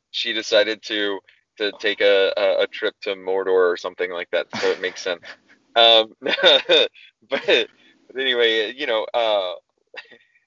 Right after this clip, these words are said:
Speaker 1: yeah, yeah, Sarah, thank you. Um, but, but yeah, it's, it's, the first thing is to be quick to listen, right? And then slow to speak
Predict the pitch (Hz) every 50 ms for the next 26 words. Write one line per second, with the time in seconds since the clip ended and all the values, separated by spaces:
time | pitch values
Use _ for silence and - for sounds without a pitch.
0 | _ _ _ _ _ _ _ _ _ _ _ _ _ _ _ _ - - - -
1 | - - - - _ _ _ _ - 117 104 95 90 - _ _ _ _ _ _
2 | - _ _ 101 92 87 85 - - - 95 92 92 87 82 - _ _ - 95
3 | 90 - - 92 87 82 - _ _ _ _ _ _ _ - 110 120 120 120 117
4 | 110 107 101 87 _ _ _ _ _ _ _ _ _ _ _ - 123 120 107 117
5 | 135 143 151 156 147 120 104 107 - - 104 110 - - - - _ _ _ _
6 | _ _ 107 - - - 143 151 - - 127 117 107 110 - - - 113 - -
7 | - 123 123 - _ - 120 107 107 104 - - 92 87 92 _ _ _ _ _
8 | 95 98 95 98 107 - _ _ _ _ _ _ 98 107 107 104 101 - - -
9 | - 127 131 131 127 131 131 131 131 - - - - - - - - - 95 95
10 | 92 - - -